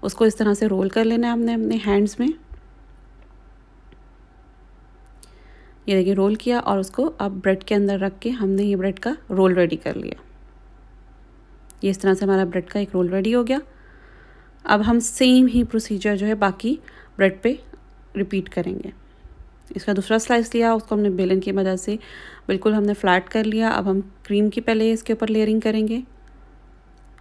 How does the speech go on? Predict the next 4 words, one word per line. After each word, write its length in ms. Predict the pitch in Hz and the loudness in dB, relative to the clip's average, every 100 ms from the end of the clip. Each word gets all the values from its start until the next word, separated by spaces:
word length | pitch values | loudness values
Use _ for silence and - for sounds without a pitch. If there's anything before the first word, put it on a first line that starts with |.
| - - - - - - - - - - - - | -20 -20 -20 -20 -20 -20 -20 -20 -20 -20 -10 -2
और 100 | 196 | -2
खोए 340 | 196 - 208 | -2 0 2
का 120 | 202 | 2
हमने 500 | 220 208 208 208 214 | 2 2 2 2 0